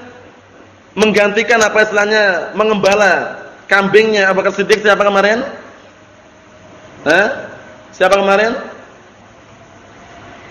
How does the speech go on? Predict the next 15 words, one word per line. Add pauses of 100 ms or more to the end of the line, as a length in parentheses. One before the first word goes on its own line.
(580)
Siapa
kemarin? (2500)
Amir
bin
Fuhairah. (320)
Paham
ya?
Itu
yang
tugaskan
untuk
apa? (160)
Untuk (320)
mengembala
kambingnya.